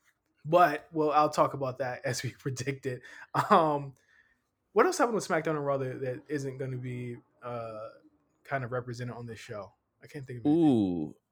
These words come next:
Speaker 2: um, let me see. Okay, so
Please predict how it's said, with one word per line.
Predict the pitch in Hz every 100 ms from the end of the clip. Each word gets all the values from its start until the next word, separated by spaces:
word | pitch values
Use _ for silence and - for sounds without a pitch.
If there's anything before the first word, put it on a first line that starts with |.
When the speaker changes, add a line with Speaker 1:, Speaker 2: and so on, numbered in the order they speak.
| -
Speaker 2:
um, | 131 147 151 151
let | 135
me | 147
see. | - 104 92 -
Okay, | - 113 85 85 80
so | - - 117 101 101 101 95 95 92 92 95